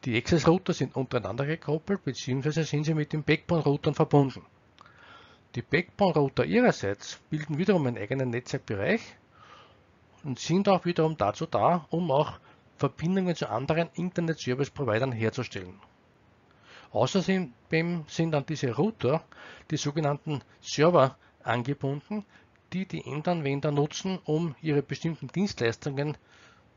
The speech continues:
zu verwenden, die ihnen bereitgestellt werden von dem Provider. Das sind zum Beispiel E-Mail-Dienste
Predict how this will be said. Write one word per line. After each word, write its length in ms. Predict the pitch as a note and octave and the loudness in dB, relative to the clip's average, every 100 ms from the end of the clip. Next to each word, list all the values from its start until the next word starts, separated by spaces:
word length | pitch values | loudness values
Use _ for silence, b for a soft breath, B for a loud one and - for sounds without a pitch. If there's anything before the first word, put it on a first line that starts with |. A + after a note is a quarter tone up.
| _ _ | _ _
zu 160 | - | -4
verwenden, 600 | D3+ D#3+ B2 C3+ - F3 - | 0 2 0 -4 -6 -8 -6
die 220 | D3+ D#3+ | -6 -2
ihnen 240 | D3 D#3 | -2 0
bereitgestellt 720 | D3+ C#3+ A2 - D3 - C#3 A#2+ | 0 0 0 -4 -8 -6 -8 -2
werden 240 | A2 C3 | -2 -4
von 240 | - A#2+ | -6 -6
dem 140 | C3 C3+ | -4 -4
Provider. 400 | D3 A2+ G#2+ G#2 | -2 0 0 -2
Das 200 | A#2+ - | -6 -4
sind 180 | C#3 - | -4 -4
zum 120 | C3 | -6
Beispiel 320 | G#2 - - | -6 -8 -12
E-Mail-Dienste 920 | - E3+ D#3 D#3 D#3 D3+ - D3+ D3 | -8 -4 -4 -4 -4 -4 -2 0 0